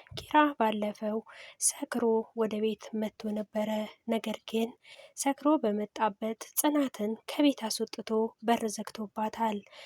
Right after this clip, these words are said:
ነገር ግን እሱ ደግሞ ወደ ቤት ገብቶ በስካር መንፈስ እቤቱን እንዳልነበረ አድርጎታል። እናም ጠዋትም ሲነሱ ኪራን ያገኙት ከሶፋ ስር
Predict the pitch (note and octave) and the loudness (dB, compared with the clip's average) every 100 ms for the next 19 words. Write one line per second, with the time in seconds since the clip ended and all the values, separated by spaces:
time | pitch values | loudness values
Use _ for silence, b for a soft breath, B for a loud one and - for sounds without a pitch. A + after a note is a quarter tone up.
0 | B B C4+ C4 B3 - A#3 G#3 D#4+ A#3 | B B 2 4 4 4 2 2 -4 0
1 | - A3+ A3+ A3 A3 A3 A3 G#3+ B3+ C4+ | 0 2 2 0 0 -2 -2 0 0 2
2 | B3 A#3 - A3 A3 _ G#3+ A3 A3+ B3 | 0 -2 0 2 2 _ -2 0 0 -2
3 | - A3+ - A3 A3 G#3+ A3 G#3 - A3 | -2 -2 -6 -8 -6 -4 -4 -4 -6 -2
4 | - - A#3 A3 A3 - A#3 A3+ - - | -2 -2 -4 -2 -2 -4 -4 -4 -6 -4
5 | C#4 C4+ A#3 A3 G#3+ G#3 - G#3+ A3+ A3 | 2 2 2 0 0 -4 -6 -8 -6 -8
6 | - _ A#3 A3+ A3 - G#3 - A3+ G#3+ | -12 _ -2 0 -2 -6 -8 -4 -2 -2
7 | - B B B B B E4 D#4+ B3+ A#3+ | -6 B B B B B 10 10 10 4
8 | A#3 - - C4 A3+ A3 - A3 A3+ - | 4 -2 -4 0 4 2 2 -2 -2 -4
9 | _ - C4+ A#3+ A3+ A3 - - A3+ A3+ | _ 2 4 4 4 2 0 0 -2 -2
10 | - _ - - C4 A#3+ A3 A3 G#3+ A3 | -4 _ -16 -4 2 2 2 -4 -2 -2
11 | G#3 A3 G#3+ A3 A3+ - b b b b | 0 -2 -2 -4 -6 -10 b b b b
12 | - D#4 D4+ - A#3 A3+ G#3 - A3+ | 2 6 6 4 0 0 -4 -2 -2